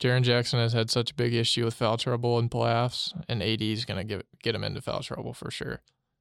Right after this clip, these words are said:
And then I don't know who the hell is gonna stop A D 'cause Steven Adams is out. If Jaren gets into foul trouble, there's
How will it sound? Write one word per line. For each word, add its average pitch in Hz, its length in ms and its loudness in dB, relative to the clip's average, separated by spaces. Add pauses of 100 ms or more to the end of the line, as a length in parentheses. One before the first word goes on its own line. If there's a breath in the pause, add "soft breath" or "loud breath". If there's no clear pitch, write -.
(200)
And - 80 -10
then 101 140 -2
I 95 100 -2
don't 95 140 -4
know 92 160 -4
who - 220 -6 (160)
the 120 120 -2
hell 107 160 0
is - 100 -4
gonna 117 180 -4
stop - 280 -4
A 110 140 -4
D 117 220 -4
'cause 120 240 -6
Steven 117 380 -2
Adams 113 360 -2
is 120 100 -4
out. 117 300 -4 (1000)
If - 100 -16
Jaren 113 260 0
gets 117 180 -4
into 104 140 -4
foul 90 180 -4
trouble, - 360 -6
there's - 300 -8